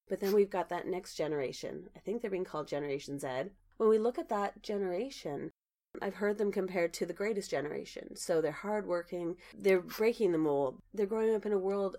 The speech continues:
where technology has always existed. My daughter had a cell phone in her hand just to play with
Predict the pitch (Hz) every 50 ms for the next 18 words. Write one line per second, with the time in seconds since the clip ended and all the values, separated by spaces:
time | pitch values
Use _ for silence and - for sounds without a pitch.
0 | - - - 196 185 - - 180 - 202 190 202 214 202 196 185 180 180 170 -
1 | - - 180 180 185 180 180 175 175 165 160 160 160 170 180 - - - - -
2 | - - - - _ _ _ _ - 202 196 190 185 180 190 180 180 175 175 165
3 | 160 165 175 151 143 175 165 165 - - 196 185 180 - 180 170 170 165 165 160
4 | 156 175 208 196 185 175 165 165 180 160 - - - - - 277 320 302 214 160
5 | 147 147 156 -